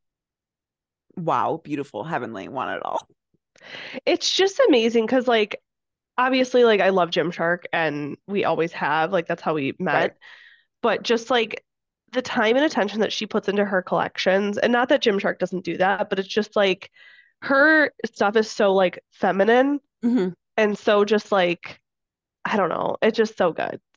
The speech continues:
Speaker 2: So
Speaker 1: Yeah.
Speaker 2: I'm so excited.
Speaker 1: Yeah.
Speaker 2: And her, like, fluffy, like, category, whatever that's called.
Speaker 1: Mm-hmm.
Speaker 2: Um, I'm obsessed.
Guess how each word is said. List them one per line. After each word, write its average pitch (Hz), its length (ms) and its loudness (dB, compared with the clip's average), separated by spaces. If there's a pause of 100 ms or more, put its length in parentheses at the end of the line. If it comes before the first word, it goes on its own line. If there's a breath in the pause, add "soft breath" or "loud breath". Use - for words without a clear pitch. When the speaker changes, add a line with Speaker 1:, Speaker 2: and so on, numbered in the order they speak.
Speaker 2:
So 165 320 2
Speaker 1:
Yeah. 160 80 -12
Speaker 2:
I'm 196 260 0
so 175 220 -4
excited. - 640 -6
Speaker 1:
Yeah. - 220 -8 (260 loud breath)
Speaker 2:
And 233 140 0
her, 240 140 2
like, 208 240 0
fluffy, 220 720 0 (720)
like, 208 220 0 (560)
category, 233 640 2
whatever 190 300 2
that's 202 200 2
called. 214 420 0 (260 loud breath)
Speaker 1:
Mm-hmm. 208 320 0
Speaker 2:
Um, 170 440 0 (640)
I'm 220 120 2
obsessed. - 640 -4